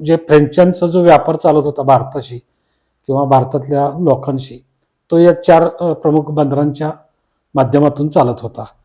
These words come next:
आता या पुदुच्चेरीमध्ये एक भाषा बोलली जात नाही. इथं इंग्रजी, फ्रेंच, अ, त्याच्याशिवाय मल्याळम, अ, तेलगू आणि तमिळ या भाषा बोलल्या जातात.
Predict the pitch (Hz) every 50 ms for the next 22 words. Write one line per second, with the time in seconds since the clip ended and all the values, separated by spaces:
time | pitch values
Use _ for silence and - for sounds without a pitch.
0 | _ _ _ _ _ _ _ _ _ _ _ _ _ _ _ _ _ _ _ -
1 | 165 160 - - 196 202 208 208 208 - - - - _ _ _ _ _ _ _
2 | _ - 180 190 208 208 - 220 180 175 202 190 196 - 220 202 214 214 208 202
3 | 185 196 196 202 202 - - - - - - - - - - - - 196 202 196
4 | 190 190 170 139 - 190 180 185 175 156 147 147 135 131 123 131 131 123 117 -
5 | - 156 127 - 165 175 180 170 170 170 156 160 175 180 165 170 185 185 185 185
6 | - - - 160 156 139 156 151 - - _ _ _ _ _ _ _ _ _ _
7 | _ _ _ _ - 135 131 131 131 131 131 135 139 123 156 143 151 156 156 156
8 | 160 160 160 160 156 147 147 147 165 165 165 160 147 143 160 160 - - _ _
9 | _ _ _ _ _ _ _ - 131 123 131 135 131 - 190 165 156 151 139 147
10 | 170 156 165 170 - _ _ _ _ _ _ _ _ _ _ _ _ _ _ _
11 | - 139 151 160 165 - 175 156 143 131 120 110 107 - - _ _ - 151 156
12 | 156 147 131 - 156 143 139 151 131 123 123 113 113 107 - 110